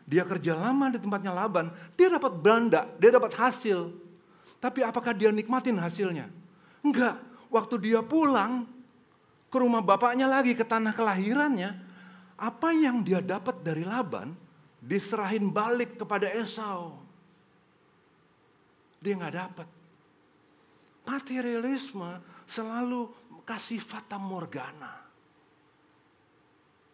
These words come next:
Dikasih balik. Dan yang sedih adalah Ribka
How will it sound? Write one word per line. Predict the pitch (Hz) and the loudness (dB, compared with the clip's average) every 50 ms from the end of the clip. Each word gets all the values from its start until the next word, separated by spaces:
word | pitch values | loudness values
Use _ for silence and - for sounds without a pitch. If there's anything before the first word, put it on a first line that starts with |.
| _ _ _ _ _ _ _ _ _ _ _ _ _ _ _ _ - | _ _ _ _ _ _ _ _ _ _ _ _ _ _ _ _ -2
Dikasih | 339 330 - - 254 262 - - - 214 202 170 151 - _ _ _ _ _ _ 151 | -2 -2 -2 -6 -10 -10 -10 -10 -10 -12 -12 -14 -16 -20 _ _ _ _ _ _ -12
balik. | 175 202 214 220 208 196 - - - _ _ _ _ _ _ - | -10 -10 -10 -10 -12 -14 -18 -20 -20 _ _ _ _ _ _ -16
Dan | 131 123 175 214 202 151 107 95 - - - | -10 -8 -6 -6 -6 -8 -10 -16 -18 -10 -6
yang | 156 165 151 151 139 | -6 -4 -4 -6 -6
sedih | - - 240 - 285 254 208 147 - - - - 160 | -6 -6 -6 -4 -4 -6 -6 -8 -12 -20 -12 -10 -8
adalah | 143 147 196 208 196 156 147 160 - - - - - - - _ - | -4 -2 -2 0 0 -2 -2 -4 -8 -14 -20 -20 -20 -20 -20 _ -2
Ribka | 262 330 359 349 - - - 247 214 190 226 247 | 2 2 2 2 0 -2 -2 -2 -2 -2 -2 -6